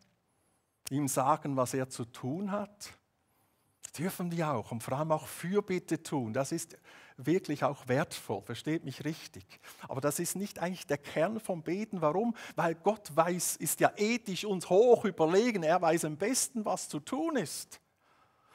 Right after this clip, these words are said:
Und deshalb sagt Jesus an einer Stelle, „Euer Vater im Himmel weiß, was ihr bedürft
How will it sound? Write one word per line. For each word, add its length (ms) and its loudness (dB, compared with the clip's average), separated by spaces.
Und 140 -2
deshalb 320 4
sagt 320 6
Jesus 340 2
an 140 4
einer 300 2
Stelle, 420 6
„Euer 320 8
Vater 560 4
im 160 4
Himmel 400 4
weiß, 580 10
was 280 4
ihr 180 6
bedürft 960 0